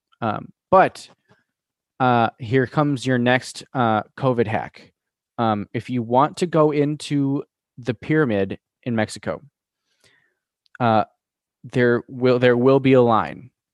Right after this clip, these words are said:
Um, you have to wait in line to get into that pyramid. And it makes sense 'cause it's kind of a small enclosed area and a lot of people wanna go in there. Um, and that was one thing that we wanted to do. Uh,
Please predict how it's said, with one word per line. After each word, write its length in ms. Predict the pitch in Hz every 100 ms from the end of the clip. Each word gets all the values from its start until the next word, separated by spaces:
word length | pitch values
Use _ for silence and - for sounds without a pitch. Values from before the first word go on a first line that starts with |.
| _
Um, 320 | 120 110 101 104
you 160 | 117
have 260 | 113 113 -
to 80 | 135
wait 180 | 127 127
in 100 | 120
line 300 | 113 110 107
to 120 | 104
get 200 | 107 -
into 140 | 113
that 160 | 101 -
pyramid. 480 | 123 107 92 104 -
And 100 | 120
it 40 | 131
makes 200 | 160 -
sense 280 | 127 120
'cause 180 | - 107
it's 120 | 104 -
kind 160 | 113
of 60 | 104
a 40 |
small 320 | 101 117 117 117
enclosed 360 | 113 120 107
area 320 | 104 98 98 101 _ _ _ _ _ -
and 100 | 117
a 40 | 107
lot 260 | 104 117
of 60 | -
people 240 | 123 107
wanna 200 | 107 101
go 160 | 101 101
in 80 | 98
there. 220 | - - _ _ _ _ _ _ _ _ -
Um, 280 | 104 95 98
and 120 | 123 143
that 100 | 151
was 140 | 127
one 160 | 147 135
thing 160 | 135
that 160 | 117 110
we 100 | 127
wanted 240 | 127 104
to 100 | 95 95
do. 160 | 95 - _ _ _ _ _ -
Uh, 240 | 113 107